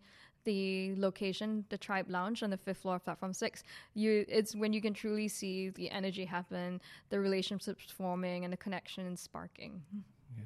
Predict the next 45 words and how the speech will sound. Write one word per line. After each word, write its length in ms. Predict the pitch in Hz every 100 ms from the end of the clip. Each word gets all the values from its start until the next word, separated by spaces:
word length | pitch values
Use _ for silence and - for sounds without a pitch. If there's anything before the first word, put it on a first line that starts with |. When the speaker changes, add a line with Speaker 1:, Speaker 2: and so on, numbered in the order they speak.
| -
Speaker 2:
fantastic. 420 | 98 95 - - 113
Uh, 100 | 117 - - - -
just 220 | 151 -
one 160 | 180
last 120 | 170 -
question. 400 | 175 - 87 87
Can 140 | -
you 60 | 127
tell 160 | 147
me 80 | 147
something 260 | - 131 120
that 80 |
makes 240 | 107 110 -
you 60 |
smile? 480 | 110 - 113 - 80 - - - - - -
Speaker 1:
Penguins. 480 | 240 208 185 190 -
Penguins 400 | 269 247 214 196
make 160 | 180
me 100 | 190
smile. 400 | 180 185 185 180 - - -
Speaker 2:
<laughs> 280 | - - -
Why 380 | 120 110 110 120
so? 280 | 120 139 160 - - - - - - -
Speaker 1:
Um, 540 | 262 269 277 269 254 240 -
I 140 | - 247
used 280 | 254 254 -
to 60 |
actually 300 | 202 185 233
work 220 | 196 196 208
with 140 | 196
them, 220 | 196 202
and 160 | 208 202
they 140 | 196
were 320 | 190 190 190
a 80 | 185
memory 400 | 208 196 196 196
of 220 | 185 185
a, 280 | 190 180 180 -
a 80 |
fun 260 | 196 202 190
time 180 | 190 185
I 60 |
used 240 | 175 175 -
to 60 | 185
have. 380 | - 160 185